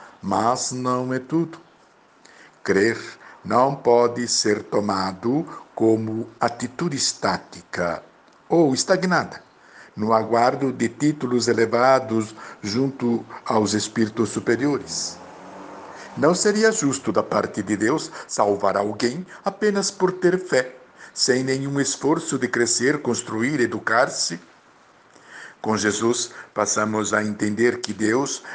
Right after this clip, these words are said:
não se aprisiona num templo de pedra construído por mãos humanas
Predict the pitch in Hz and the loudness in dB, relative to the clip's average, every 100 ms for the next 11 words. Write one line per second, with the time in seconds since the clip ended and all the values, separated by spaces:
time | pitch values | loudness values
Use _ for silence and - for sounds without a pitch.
0 | - 113 135 156 160 - - 135 131 - | -10 -2 0 2 0 -2 0 -2 -2 -2
1 | 120 - - 113 113 - 135 131 107 101 | -4 -2 -6 -4 -4 2 4 4 2 0
2 | 95 - - 110 110 107 107 107 107 110 | 0 -4 -8 -4 -2 0 0 0 -4 -4
3 | 110 120 117 135 110 95 - - 113 - | -2 -2 0 2 2 0 -2 -2 -6 -6
4 | 104 117 131 117 - 110 113 120 123 131 | -4 -4 -2 -4 -2 -2 0 0 0 -2
5 | 131 156 143 117 95 - - | 0 2 2 -2 -2 -4 -6